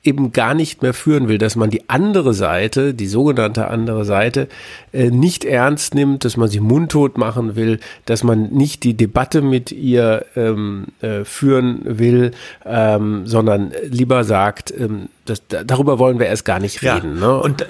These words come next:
Speaker 2: das fand ich so super interessant auch an diesem Artikel, weil er auch diese, dieses Argument gebracht hat, das ihm vorgeworfen ist, wie kann man so jemandem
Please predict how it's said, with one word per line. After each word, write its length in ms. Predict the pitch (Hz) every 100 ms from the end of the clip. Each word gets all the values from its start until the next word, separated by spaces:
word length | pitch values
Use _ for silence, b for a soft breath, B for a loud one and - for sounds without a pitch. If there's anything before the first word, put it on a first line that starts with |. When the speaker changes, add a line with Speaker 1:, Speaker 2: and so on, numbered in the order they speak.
| -
Speaker 2:
das 160 | 131
fand 240 | - 156 165
ich 100 | 151
so 140 | 143
super 320 | 131 143 147
interessant 480 | 151 135 127 123 143
auch 80 | 160
an 100 | 117
diesem 220 | 123 117
Artikel, 380 | - - 139 120
weil 160 | 104 113
er 180 | 120
auch 160 | 120 -
diese, 460 | - 117 131 - 151
dieses 260 | 123 107
Argument 460 | - 107 95 123 139
gebracht 400 | - 117 120 123
hat, 40 |
das 160 | 113 -
ihm 100 | 113
vorgeworfen 760 | - 135 139 104 101 110 110
ist, 180 | - -
wie 80 | 135
kann 220 | - 143
man 140 | 156
so 460 | 135 123 143 165 165 -
jemandem 720 | 110 135 147 127 104 110 104